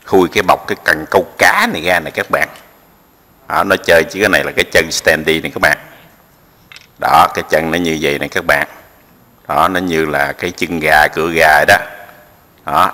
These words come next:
đây nè, có hai cái cửa gà nè. Đó, phía trên hai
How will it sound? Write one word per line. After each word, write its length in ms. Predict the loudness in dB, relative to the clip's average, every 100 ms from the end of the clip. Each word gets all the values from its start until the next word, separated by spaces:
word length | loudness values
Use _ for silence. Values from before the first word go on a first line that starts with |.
| -2
đây 140 | -4
nè, 200 | -4 -8 -10
có 140 | -10 -6
hai 200 | -2 -2
cái 100 | -4
cửa 180 | -6 -4 0
gà 240 | 0 0
nè. 120 | -4 -8 -14 _ _ _ _ _ _ _ _ _ -4
Đó, 260 | 0 0 -2 -14 -20 -20 _ _ _
phía 80 | -10
trên 320 | 2 2 2
hai 180 | 0